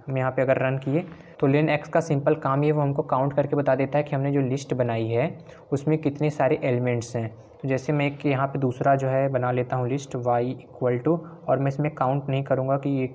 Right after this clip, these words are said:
कितने इसमें element मैं जो है डाल रहा हूँ, वन, फ़ोर, थ्री, टू, फ़ाइव, सिक्स, सेवन, एट, तो मैंने यहाँ पे बना लिया और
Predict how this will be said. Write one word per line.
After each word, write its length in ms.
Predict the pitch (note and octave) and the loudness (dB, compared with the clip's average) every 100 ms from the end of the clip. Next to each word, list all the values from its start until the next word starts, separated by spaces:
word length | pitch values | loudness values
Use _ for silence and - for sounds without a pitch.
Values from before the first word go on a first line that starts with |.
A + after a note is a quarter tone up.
| - | -6
कितने 340 | C3+ - C#3 | -6 -2 -2
इसमें 260 | C#3 C#3 C#3+ | -2 -2 -2
element 360 | C3+ B2 C3+ C#3+ | 0 0 -2 -4
मैं 180 | B2+ B2 | -4 -2
जो 80 | B2+ | -2
है 100 | D3 | 2
डाल 240 | C3 A#2 | 2 2
रहा 160 | A#2 A#2 | 0 -4
हूँ, 180 | A#2 | -4
वन, 320 | A#2+ A#2+ B2 B2 - - - - | -2 -2 -2 -6 -10 -20 -20 -8
फ़ोर, 480 | C3 B2+ B2 A#2+ - | -2 0 2 0 -4
थ्री, 360 | B2+ B2+ B2 A#2+ - | -4 -2 -2 -4 -4
टू, 320 | C3+ B2+ B2 B2 | -2 0 -2 -2
फ़ाइव, 340 | C3+ C3 B2+ | 0 2 2
सिक्स, 440 | B2 - B2+ B2+ - | -2 -4 -6 -6 -8
सेवन, 420 | - B2+ B2+ B2+ - | -6 -4 -4 -6 -8
एट, 320 | C3 C3 C3+ - - - - | -10 -10 -14 -20 -20 -20 -10
तो 60 | C3+ | -4
मैंने 260 | C3 C3+ | 0 0
यहाँ 140 | C3+ C3 | 0 -2
पे 80 | C3 | -2
बना 220 | B2+ A#2+ | -2 -2
लिया 220 | A2+ A#2 | -2 0
और 160 | B2 | 2